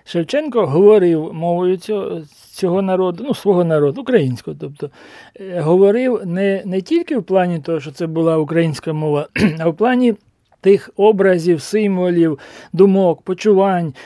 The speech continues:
якими жив український народ від отої бабусі на хуторі до, е, просвічених, е, до просвіченої княжни Варвари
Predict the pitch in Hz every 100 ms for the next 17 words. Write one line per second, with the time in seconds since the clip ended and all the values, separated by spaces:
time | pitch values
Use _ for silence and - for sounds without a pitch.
0 | - 175 180 185 185 151 180 170 156 170
1 | 160 147 - 165 185 240 233 170 170 180
2 | 185 180 165 170 160 220 220 208 185 185
3 | 180 180 156 185 156 170 165 160 165 151
4 | 160 165 165 - 160 160 156 156 156 151
5 | 147 147 - 160 160 170 170 - 180 147
6 | 160 160 147 - 170 160 160 196 208 196
7 | 208 190 180 180 175 156 170 156 143 156
8 | 151 143 143 139 139